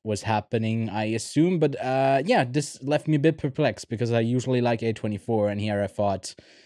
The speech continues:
it seems a bit, like, generic of a story, uh, and not really for me, although it's tw-, A twenty-four, so I'm super conflicted. Lachlan, what, what did you make of the trailer?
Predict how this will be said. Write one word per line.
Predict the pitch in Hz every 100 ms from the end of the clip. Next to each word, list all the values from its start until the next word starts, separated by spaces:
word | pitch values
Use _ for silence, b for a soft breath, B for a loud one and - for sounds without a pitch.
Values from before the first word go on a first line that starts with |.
| b b b b _
it | 113
seems | - 180 180 160 147 -
a | 135
bit, | 120 143
like, | 131 123 113 - _ _ -
generic | 120 120 117 120 117
of | 113 104
a |
story, | 107 - 127 147 185 _ _ _ _ - -
uh, | 113 107 104 101 -
and | 120
not | 117 120 107
really | 113 120
for | 110 113
me, | 104 107 123
although | 110 107
it's | 107 -
tw-, | - -
A | 107
twenty-four, | - 110 104 107 113
so | -
I'm | 107
super | - 113 110
conflicted. | - 107 117 110 135 131 131
Lachlan, | 113 107 117 107 107
what, | 110 113
what | 107 107
did | 98
you |
make | 104 95
of | 90
the | 92
trailer? | - 95 90